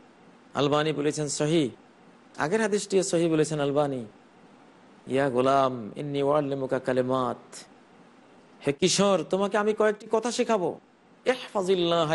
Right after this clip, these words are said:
ইয়াহফাজকা, তুমি তোমার নিজের মধ্যে আল্লাহকে হেফাজত করো, আল্লাহর দ্বীনকে হেফাজত করো, আল্লাহ তোমাকে হেফাজত করবেন। ইহফাজিল্লাহ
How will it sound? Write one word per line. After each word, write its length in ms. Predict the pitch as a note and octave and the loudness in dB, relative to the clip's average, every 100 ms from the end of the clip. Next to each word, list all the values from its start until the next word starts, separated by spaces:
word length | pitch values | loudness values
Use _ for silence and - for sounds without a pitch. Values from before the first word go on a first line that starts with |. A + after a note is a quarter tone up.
| D#3 | 0
ইয়াহফাজকা, 600 | D3 D3 D#3+ D3+ D#3 C#3 - - - - - - - - - - - - | -2 -4 -4 -4 -2 -2 -4 -14 -20 -20 -20 -20 -20 -20 -20 -20 -16 -2
তুমি 220 | C#4 D4 G3+ D#3 - - - - - - - | 2 2 0 -4 -18 -20 -20 -20 -20 -20 -6
তোমার 220 | F3 G#3 G3+ | 0 0 0
নিজের 240 | G3 F#3 F#3 F3 _ _ _ - | 0 2 2 -2 _ _ _ -6
মধ্যে 380 | D3+ E3+ D3+ F3 C#3+ E3 | -2 -2 0 0 2 0
আল্লাহকে 340 | C4 B3+ G#3 E3 | 0 -2 -4 -4
হেফাজত 380 | C#3+ C#3 C3 - | -2 -2 -2 -4
করো, 180 | C#3 C3+ A2+ - - - - - - - A2 | -2 -2 -2 -8 -20 -20 -20 -20 -20 -14 -6
আল্লাহর 260 | C3 C#3+ A2+ | -2 -2 -2
দ্বীনকে 360 | A#2+ D3 D#3 E3 D3 | -2 -2 -2 -4 -4
হেফাজত 340 | D3 C#3 C3+ - | -2 -2 -4 -6
করো, 140 | B2+ A#2 C3+ | -4 -2 0
আল্লাহ 180 | F3+ D#3+ | 0 0
তোমাকে 240 | D3 C3 C3 | -2 -4 -6
হেফাজত 380 | A#2+ B2 A#2+ A2 - | -6 -6 -8 -10 -8
করবেন। 280 | A2 A#2+ A#2 - - - - - - - - - A3 | -6 -4 -6 -14 -20 -20 -20 -20 -20 -20 -20 -4 2
ইহফাজিল্লাহ 640 | D4 C#4+ B3+ C#4 C4+ C4+ | 2 2 0 2 4 2